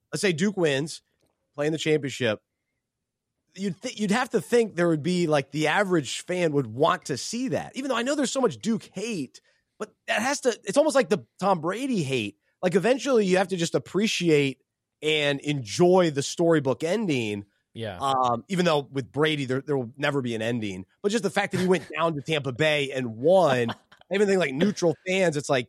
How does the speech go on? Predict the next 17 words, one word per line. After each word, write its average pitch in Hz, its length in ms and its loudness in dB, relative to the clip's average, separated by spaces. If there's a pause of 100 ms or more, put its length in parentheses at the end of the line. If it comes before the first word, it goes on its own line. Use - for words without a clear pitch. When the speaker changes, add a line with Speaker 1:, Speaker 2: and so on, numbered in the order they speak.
(100)
Speaker 1:
yeah, 139 180 0
that 147 120 2
was, - 340 -8
that 147 120 2
was 139 100 -2
pretty 123 200 -6
cool. 98 240 -6
That 123 140 -2
was 110 120 -6
remarkable. 98 280 -4
Speaker 2:
Yeah. 95 200 -4
Speaker 1:
Like, 73 240 -16
who 175 120 2
would 131 100 2
have 101 100 -8
thought? 90 280 -4 (580)
Um, 104 480 -4